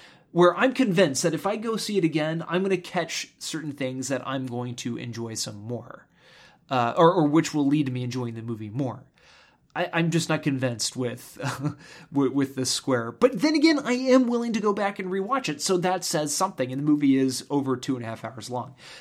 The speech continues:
So, Matt, you gave it a three point seven five out of five.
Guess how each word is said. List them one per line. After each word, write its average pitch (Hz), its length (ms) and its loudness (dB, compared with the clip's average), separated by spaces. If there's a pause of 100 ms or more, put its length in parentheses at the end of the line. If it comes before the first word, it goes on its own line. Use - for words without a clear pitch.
So, 180 200 6
Matt, 226 340 2
you 214 100 -2
gave 214 220 -2
it 196 60 -4
a 190 60 0
three 214 220 -10
point 190 260 -6
seven 170 280 -4
five 147 520 -2 (100)
out 180 200 -2
of 156 100 -2
five. 135 800 -2